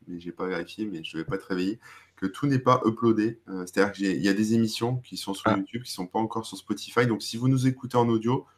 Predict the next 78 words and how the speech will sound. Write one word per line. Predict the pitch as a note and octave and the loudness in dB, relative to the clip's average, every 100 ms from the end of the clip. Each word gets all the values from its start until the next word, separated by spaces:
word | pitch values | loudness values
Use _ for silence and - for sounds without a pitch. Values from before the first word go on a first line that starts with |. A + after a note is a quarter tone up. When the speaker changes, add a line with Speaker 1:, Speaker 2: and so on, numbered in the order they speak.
| _ _ - | _ _ -8
Speaker 1:
je | F#2 | 4
vais | A2+ | 6
les | A2+ | 8
mettre. | A2+ B2 - | 6 2 -4
Donc, | - F#2 | -6 0
elles | F#2 G2 | 2 4
risquent, | A2 - | 2 2
je | G2 G#2+ | 0 4
sais | |
pas | A#2 | 4
si | B2+ A2+ | 2 -2
je | - | 0
peux | A2 | 2
les | |
remettre | G2+ A2 A2 G2+ | 4 2 0 0
dans | G2 | 0
l'ordre, | G2 G#2+ G#2 | 0 -2 -4
dans | F#2 | -6
le | F2 | -8
flux, | - - A2 - - - _ - | -10 -12 -12 -12 -20 -20 _ -10
ou | F#2+ | -8
si | - F#2+ | -4 -4
elles | F#2 | 0
vont | F#2+ | 0
arriver | F#2+ F#2+ | 2 0
après. | F2+ - A2 | -2 -2 -2
Mais | A2 | 0
bon, | F#2 F#2 | -2 0
il | |
y | |
aura | F#2+ F2 | 2 0
peut-être, | - G#2+ G2+ | -2 -4 0
euh, | G2 F#2+ F#2 | 0 0 -2
je | |
crois | - G#2+ | -6 -8
qu'il | G#2+ | -4
y | |
en | F#2 | -6
a | |
deux | F2+ G2 G2 _ - - - _ | -2 -4 -4 _ -20 -20 -20 _
qui | - F#2 | -10 -8
vont | F2+ F#2 | -4 -4
être | F#2 - | -4 -4
intégrées. | F#2 F#2 F2+ F2+ G2 F#2 | -6 -4 -6 -4 -4 -6
Faut | - | -6
Speaker 2:
Qui | - | -6
ont | |
Speaker 1:
que | F#2 | -2
je | |
m'occupe | F#2 - | -2 0
Speaker 2:
sauté, | |
Speaker 1:
de | D#2+ | 0
Speaker 2:
quoi. | B1 | 0
Speaker 1:
ça. | - - | -4 -6
Voilà, | F2 E2+ | 0 0
qui | E2+ | 0
ont | F#2+ | -4
sauté. | - G2+ B2 | -4 2 4
Donc, | G#2 - | 4 0
ils | F#2+ | -8
seront, | - G#2 G#2 G2+ F#2 | -4 -2 0 2 2
euh, | F2+ | 4
je | |
vais | G#2 | 4
les | G#2+ | 6
mettre | A2 | 4
sur | - G2+ | 2 0
le... | F#2+ F2+ F2 F2 - - - | 2 2 -2 -4 -10 -20 -6
les | F#2 | -4
flux | G2 - G2+ G2 | -2 -2 -2 0
podcast, | G2 - A#2+ B2 - | -2 2 2 2 0
mais | G2 | 0
elles | F#2+ | 0
seront | F2+ - | -2 -6
pas | F2 F#2+ | -4 -2
dans | F#2 | -2
l'ordre, | E2 - _ - | -4 -8 _ -12
malheureusement. | E2 D#2+ D#2+ D#2+ | -8 -6 -8 -12